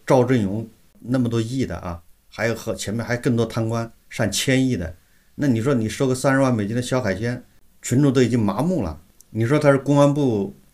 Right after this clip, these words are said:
委员，对吧？副部长，他闯个红灯，说咋回事嘛？多大点事儿嘛？拿出来说一说。所以说啊，就是吃瓜群众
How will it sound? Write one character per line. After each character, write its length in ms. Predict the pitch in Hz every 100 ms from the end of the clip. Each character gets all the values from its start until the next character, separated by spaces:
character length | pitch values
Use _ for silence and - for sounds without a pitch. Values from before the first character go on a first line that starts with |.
| _
委 280 | 90 110 82
员， 300 | 82 113 127 _ _ _ _
对 60 | -
吧？ 100 | 98
副 240 | - 170
部 120 | 123 117
长， 240 | 76 82 - _ _
他 120 | 190
闯 260 | 190 123 120
个 60 |
红 200 | 135 143
灯， 240 | 147 160 151
说 180 | 127 120 -
咋 160 | 95
回 120 | 95
事 140 | 107 120
嘛？ 200 | 95 82 - _ _ _
多 120 | 127
大 120 | 131
点 140 | 107 95
事 120 | 127
儿 60 |
嘛？ 180 | 104 87 - _ _
拿 180 | 98 101
出 80 | 107
来 80 | 110
说 280 | - 113
一 60 | 104
说。 200 | 95 92 - _ -
所 240 | - 143
以 40 |
说 120 | 117 107
啊， 140 | 90 - _ _
就 120 | 107
是 180 | 98 101
吃 220 | - 147
瓜 200 | 135 131
群 240 | 127 104 120
众 220 | 127